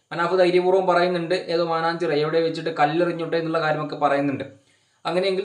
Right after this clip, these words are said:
തെളിവുകൾ ഉണ്ടെങ്കിൽ പുറത്തു വരട്ടെ. തെളിവുകൾ ഇല്ലാത്തതിൻ്റെ അടിസ്ഥാനത്തിൽ നമുക്ക് ഒന്നും പറയാനും പറ്റത്തില്ല. അത്രയേ ഉള്ളൂ. മനാഫ് പറഞ്ഞ കാര്യം തന്നെ നിങ്ങൾക്ക് കേൾപ്പിച്ചെന്നല്ലോ. അതായത് ഇങ്ങനെയുള്ള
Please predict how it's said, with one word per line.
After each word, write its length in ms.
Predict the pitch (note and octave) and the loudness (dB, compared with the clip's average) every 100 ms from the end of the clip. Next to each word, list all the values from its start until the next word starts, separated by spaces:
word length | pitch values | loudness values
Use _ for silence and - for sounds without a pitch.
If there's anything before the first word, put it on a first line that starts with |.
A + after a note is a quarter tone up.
| F#3+ | 2
തെളിവുകൾ 320 | F#3 F#3+ G#3 G3 | 4 6 4 0
ഉണ്ടെങ്കിൽ 240 | F#3 F#3+ F3+ | 0 0 0
പുറത്തു 220 | E3+ F#3 | 2 4
വരട്ടെ. 260 | E3 - D3+ - | 4 2 -6 -4
തെളിവുകൾ 300 | C#3 C#3+ E3+ E3 | -2 0 0 0
ഇല്ലാത്തതിൻ്റെ 520 | D#3 D#3+ E3 F3 F3 E3 | 0 -2 -2 -2 -2 -2
അടിസ്ഥാനത്തിൽ 480 | D#3+ E3 E3 E3 E3 | -2 -2 -2 -2 -6
നമുക്ക് 260 | E3 D#3 F#3+ - _ _ - | -6 -6 -8 -10 _ _ -12
ഒന്നും 180 | D3 E3+ E3+ | -4 0 2
പറയാനും 300 | D#3 D#3+ E3 | 2 0 -2
പറ്റത്തില്ല. 380 | D3 C3+ - F#2 - _ _ - | -2 -2 -4 -8 -12 _ _ -6
അത്രയേ 260 | D3 F#3+ F#3+ | 2 4 6
ഉള്ളൂ. 100 | C#3 C3+ | 4 2
മനാഫ് 220 | D3+ E3+ D#3+ | -2 -2 0
പറഞ്ഞ 240 | D#3+ F#3+ G#3 | 2 2 2
കാര്യം 180 | F#3+ F#3 | 2 2
തന്നെ 120 | F3+ | 0
നിങ്ങൾക്ക് 220 | F3 E3 E3 | -2 -2 -2
കേൾപ്പിച്ചെന്നല്ലോ. 520 | C#3+ D3 D3 C3+ B2 - - _ _ - | -2 -2 -2 0 -2 -4 -16 _ _ -10
അതായത് 360 | C3+ D#3 D3+ E3 - _ - F3+ | -2 2 2 0 -8 _ -8 -4
ഇങ്ങനെയുള്ള 340 | G3 G3+ F#3+ | -2 4 6